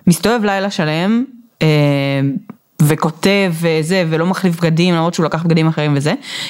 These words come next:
כאילו, זה נשמע קצת כמו איזה מין continuous של אותו mental state, זאת אומרת, לא באמת, הוא עדיין לא באמת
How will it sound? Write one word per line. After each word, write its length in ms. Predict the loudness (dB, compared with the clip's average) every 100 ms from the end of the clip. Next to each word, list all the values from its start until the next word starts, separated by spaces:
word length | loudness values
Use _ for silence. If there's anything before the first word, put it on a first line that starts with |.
| -2
כאילו, 180 | 0 2
זה 80 |
נשמע 280 | 0 0 -2
קצת 220 | -2 -4
כמו 180 | -2 0
איזה 120 | 2
מין 200 | 2 0 0 0
continuous 1000 | 0 0 0 0 0 0 -2 -6 -10 -14 -20 -14 -4
של 220 | -2 0
אותו 280 | 0 0 0
mental 460 | 0 0 -2 -4 -2
state, 360 | -2 -2 -6 -8
זאת 100 | 0
אומרת, 260 | 0 0 0
לא 200 | 2 2
באמת, 600 | 0 0 0 -2 -4 -8 -18 -20 -20 _ _ _ _ _ _
הוא 120 | 0 0
עדיין 220 | 0 0
לא 100 | 0
באמת 300 | 0 -2